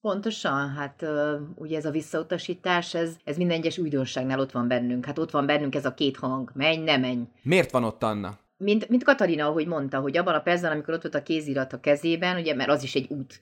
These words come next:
Speaker 1: Tehát az egy dolog, hogy most eljutottál Budapestre, és akkor jött a következő hívás, hogy akkor add le a kéziratot, vagy nem. És akkor belső hangok mindig ott vannak, hogy,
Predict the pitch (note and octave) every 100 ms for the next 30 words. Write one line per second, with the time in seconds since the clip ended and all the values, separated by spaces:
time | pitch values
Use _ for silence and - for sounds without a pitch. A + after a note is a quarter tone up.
0 | _ - B2 C#3+ C#3 E3 C#3 D3 C3+ B2
1 | B2 - C3+ B2+ - B2+ D3 G3+ G#3 A#3
2 | A3+ G#3+ G#3+ - G#3 G3+ C#4+ - G3 D#3+
3 | D3+ C3 C3+ F3 F3 F3 F3 F3 D#3+ E3
4 | - D#3 C3 C3 C3 C3 C3 C3+ C3+ C3+
5 | C3 C#3+ C#3 B2+ B2+ - - - - -
6 | E3 E3+ E3+ - D3 - C3+ D#3+ E3 -
7 | F3+ F3 F3 A#3+ A3 C3+ B2+ B2+ B2+ B2
8 | C3 - D3 C3+ C3+